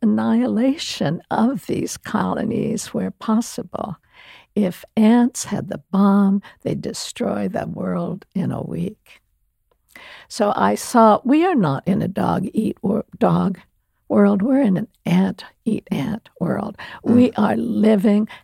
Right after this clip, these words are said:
Speaker 1: at the level of insects.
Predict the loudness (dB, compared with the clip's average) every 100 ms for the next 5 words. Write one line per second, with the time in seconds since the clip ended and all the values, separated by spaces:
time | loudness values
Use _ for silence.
0 | _ -4 -4 -6 -6 -2 4 4 2 0
1 | 0 -2 -8 _ -4 -4 -6 _ 2 2
2 | 0 -6 -6 -8 -12 -16 -16